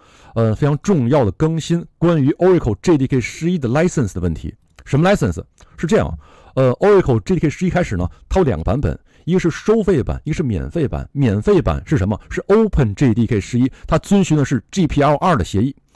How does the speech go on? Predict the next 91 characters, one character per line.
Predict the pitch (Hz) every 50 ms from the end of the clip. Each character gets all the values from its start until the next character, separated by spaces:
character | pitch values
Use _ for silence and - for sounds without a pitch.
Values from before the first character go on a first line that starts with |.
| - - -
所 | - - 196 160
以 |
说， | 135 170 185 - - -
如 | 180 202
果 | 175
咱 | - - 139
们 | 175 175
想 | - 127 95
用 | 113 120
J | - 185
D | 156 -
K | 156
十 | 131 - - 190
一 | 196 233
的 | 202
版 | 247 240 240
本， | 196 78 - -
如 | 170
果 | 190
想 | - 127 151
用 | 180
免 | 165 135 92 78
费 | 90 208
的 | 180 123
版 | 107 104 98
本， | 85 71 - - - - - -
咱 | - 147
们 | 160
可 | - 180
以 | 143 -
通 | - - 170 180
过 | 175 151 101 - -
这 | - 160
个 | 131
J | - - 208 196
D | 151 175 170
K | - 180 165
Java | - - 180 196 175 117
的 | 90
这 | 101
个 | 104 90
网 | 80 71 76
站， | 104 98 - _ _
通 | - 190
过 | 185
这 | 220 226
个 | 170
网 | 113 76
站， | 76 90 - - _ _ _ _ -
这 | - 165
个 | 120
网 | 95 101
站 | 113 123
也 | 104
非 | - 135
常 | 139 147
简 | - - -
陋 | - 127 110 78
啊， | 69 - _ _ _ -
去 | - 175 135
下 | - - - - 190 151 127
载 | - 82 73 - - -
Open | 202 226 220 175 - 135 107 107
J | - 147
D | 120 110
K | 101 127 113
十 | - - -
一 | 131 131
的 | 101 82
最 | - _ - 175 - 76
新 | - 127 120
版 | 101 95 101
本， | 95 82 - - - _ _
这 | - 262
个 | -
版 | - 107 95
本 | 82 69 -
是 | - -
免 | 95 90 76 69
费 | - 110
的， | 85 - -
没 | - 127
问 | 113 87
题， | 98 87 -
同 | - - 151 156
时 | - - 131 147
也 | 120 -
是 | - -
Oracle | 147 156 - - 80
维 | 78 87 101
护。 | 123 185 - -